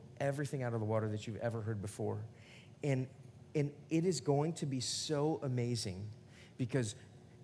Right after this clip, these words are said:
Jesus is going to be praised and worshiped because of his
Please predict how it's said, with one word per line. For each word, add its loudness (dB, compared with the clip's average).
Jesus 0
is 0
going 2
to -4
be -2
praised 0
and -2
worshiped -2
because 2
of 2
his 0